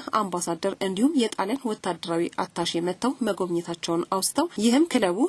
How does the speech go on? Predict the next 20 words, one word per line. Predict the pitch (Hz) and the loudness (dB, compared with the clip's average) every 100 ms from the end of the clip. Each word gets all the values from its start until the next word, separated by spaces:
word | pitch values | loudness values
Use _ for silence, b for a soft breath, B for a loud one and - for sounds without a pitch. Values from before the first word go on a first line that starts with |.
| 240 | 2
ያለውን | 208 190 190 190 | 0 0 -2 -2
ታሪክ | 196 185 302 | -2 0 2
በዓለም | 226 196 185 175 | 2 0 0 -4
አቀፍ | - - 175 | -6 -8 -6
ደረጃ | 175 170 214 262 - | -4 -2 -2 -2 -2
ለማስተዋወቅ | 208 175 170 - 185 190 254 - - 220 | -2 -2 -4 -4 0 2 2 0 -6 -4
ያግዛልን | 196 - 165 170 165 180 | -4 -4 -4 -4 -4 -4
ብለዋል። | 180 202 185 - B | 0 2 2 0 B
አምባሳደር | 180 180 190 180 285 330 | 0 0 0 0 0 0
ሚሮስላቭ | 220 180 - 170 165 - | 0 0 -2 -4 -4 -2
ኮስክ | 233 - - | 0 0 0
የመከላከያ | 202 190 175 - 170 165 190 175 | 0 0 0 -4 -8 -6 -4 0
ሰራዊት | - 185 196 294 - | 0 0 2 2 0
ኪነ | - 185 170 | -2 -2 -2
ጥበባት | - 175 180 185 - | -4 -2 -2 -2 -2
ዳይሬክቶሬትን፣ | 175 175 175 - 202 202 320 B | -2 -2 -6 -2 0 2 2 B
ሙዚየም፣ | 220 240 220 190 339 | 4 4 4 4 6
የሙዚቃ | 269 220 208 - 285 240 | 4 4 -2 -2 -2 0
መማሪያ | 214 185 170 175 | -2 0 -2 -2
ክፍሎችንና | - 185 185 185 202 202 | -4 -2 -2 0 -2 2